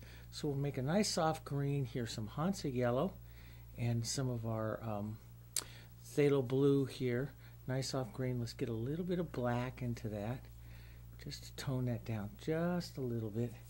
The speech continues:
And let's drop a little bit of green in here, and through where we might have some of our motion of our other, uh, stuff coming through, and then we'll vignette that out here like this as well.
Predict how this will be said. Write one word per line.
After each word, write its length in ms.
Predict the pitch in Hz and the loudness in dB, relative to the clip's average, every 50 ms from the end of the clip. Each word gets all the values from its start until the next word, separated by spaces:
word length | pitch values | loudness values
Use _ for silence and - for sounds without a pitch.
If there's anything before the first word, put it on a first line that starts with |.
| - - - - - - - - - - - - - | -16 -16 -16 -16 -16 -16 -16 -16 -16 -16 -14 -10 -8
And 100 | 113 110 110 | -8 -6 -4
let's 200 | 117 123 - - | -4 -6 -6 -6
drop 320 | - - 123 123 120 117 117 - | -6 -4 -2 -2 -2 -2 -4 -8
a 160 | 95 98 117 | -8 -6 -4
little 380 | 139 160 180 180 180 170 170 | 0 0 2 2 2 2 2
bit 160 | 151 147 143 131 | 0 0 -2 -2
of 60 | 123 | -2
green 420 | 123 120 120 120 120 117 113 107 | -2 0 2 2 2 2 2 0
in 140 | 104 101 98 - - | 0 -2 -4 -4 -4
here, 240 | 113 123 175 170 - - - - - - - - - - - - - - - - - - - - - - - - - - - - - - | -2 -2 -2 -2 -4 -6 -14 -16 -16 -16 -16 -16 -16 -16 -16 -16 -16 -16 -16 -16 -16 -16 -16 -16 -16 -16 -16 -16 -16 -16 -16 -10 -6 -2
and 180 | 117 113 113 | 0 0 0
through 560 | 113 - - - 135 127 131 131 131 127 127 123 | -2 -4 -6 -2 2 4 4 4 4 2 0 0
where 280 | 123 147 151 160 160 160 | 2 2 4 4 4 4
we 160 | 147 131 135 | 4 2 2
might 360 | 131 127 131 135 131 131 117 113 - | 0 0 0 0 0 0 -2 -2 -2
have 280 | 123 123 120 123 120 117 | 0 0 0 0 -2 -4
some 220 | - - 127 127 | -4 -4 -2 -2
of 160 | 123 120 120 | 0 0 0
our 220 | 120 117 117 117 - - - - - - - - - - - 120 | 2 2 2 0 -2 -4 -10 -14 -14 -14 -12 -14 -12 -6 -2 0
motion 640 | 120 123 127 131 131 123 - - 135 123 120 117 | 2 4 6 6 4 4 2 0 0 0 0 0
of 200 | 104 113 113 107 | -2 -2 -2 -2
our 280 | 113 113 110 110 113 - - - - - - - - - - - - - - - - - - - - - - - - - | 0 0 2 0 0 -2 -6 -10 -18 -18 -18 -16 -16 -16 -16 -16 -18 -16 -16 -16 -16 -16 -14 -14 -14 -14 -14 -14 -8 -4
other, 520 | - 131 131 127 127 123 120 117 110 113 110 | -2 -2 0 2 2 4 4 4 2 2 2
uh, 180 | 104 101 113 113 - - - - - - - - - - - - - - - | 0 0 -2 -4 -6 -10 -14 -16 -16 -16 -16 -16 -16 -16 -16 -16 -14 -14 -14
stuff 300 | - - - 135 123 - | -8 -2 0 0 0 0
coming 240 | - 131 120 117 113 | 0 0 2 2 2
through, 220 | - - 139 151 160 | 2 2 2 4 4
and 120 | 151 139 | 4 4
then 160 | 147 143 143 | 4 2 2
we'll 140 | 143 139 135 | 2 2 2
vignette 460 | 127 147 147 143 143 151 147 143 - | 2 4 4 4 4 4 2 2 2
that 200 | 170 170 170 151 | 4 4 6 6
out 200 | 135 107 - - - | 4 2 0 -4 -8
here 220 | - - 123 117 | -6 -2 -2 0
like 260 | 113 110 107 110 - - | 0 -2 -4 -6 -6 -4
this 260 | 123 123 120 117 - 117 | -4 -4 -4 -4 -4 -6
as 140 | 110 110 | -6 -4
well. 340 | 117 123 143 135 117 - - | -2 0 2 2 2 0 -2